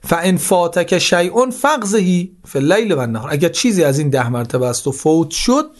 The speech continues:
در هر موقع از شب یا روز این رو، اه، اعاده کن، قضا کن. تعبیر قضا به کار رفته. حالا یک سوالی اینجا البته به صورت جدی مطرحه، آیا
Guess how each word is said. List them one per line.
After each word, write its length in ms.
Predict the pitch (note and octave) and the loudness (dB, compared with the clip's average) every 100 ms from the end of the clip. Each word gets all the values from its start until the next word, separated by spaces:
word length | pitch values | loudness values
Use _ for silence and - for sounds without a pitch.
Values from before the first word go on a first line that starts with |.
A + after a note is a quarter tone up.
| - - - - | -20 -20 -20 -12
در 140 | - D3+ | -4 0
هر 140 | F3 | 0
موقع 260 | E3 D3 D#3 | 0 -2 -2
از 180 | C3 - | -2 -4
شب 280 | - C3+ | -2 -2
یا 140 | A#2+ A#2+ | 0 0
روز 300 | E3 B3 - _ _ _ _ | 0 0 -4 _ _ _ _
این 200 | D3 E3 | -8 -2
رو، 300 | E3+ G3+ G#3+ - _ _ _ _ _ _ - | 0 0 -2 -10 _ _ _ _ _ _ -8
اه، 400 | A2 G2 F#2+ G2 | -4 -2 -2 -4
اعاده 460 | - - B2+ A#2+ C#3+ | -4 0 0 2 0
کن، 520 | C#3 A2 F#2 G2+ - - _ _ - _ | 0 -4 -4 -6 -12 -20 _ _ -20 _
قضا 340 | A2+ A#2 B2 | -2 2 0
کن. 220 | F#2+ - - | 0 -8 -10
تعبیر 280 | - A2+ C#3 | -8 -2 -2
قضا 360 | - G#2 A2+ G#2 | 0 0 0 0
به 100 | F2 | -4
کار 200 | - A#2+ | -10 -10
رفته. 300 | A#2 - - _ - - | -12 -14 -20 _ -20 -8
حالا 200 | - A#3 | -2 0
یک 80 | C4+ | 0
سوالی 460 | - G#3 G3 A#3+ A#3 | 0 0 2 0 2
اینجا 300 | F#3 F3 G3+ | 0 0 0
البته 340 | C#3+ C#3+ A3+ | -2 -2 -2
به 60 | G3 | -2
صورت 280 | - F#3+ | -2 0
جدی 680 | G#3 C3 A#2+ C3+ A#2+ B2 F3+ | -2 0 2 2 0 0 2
مطرحه، 540 | C3+ G2+ - G#2+ G#2+ - _ _ _ - - | 2 -2 -6 -12 -12 -16 _ _ _ -20 -6
آیا 560 | D3 G3+ A#3 E3+ A2 | 0 2 2 0 0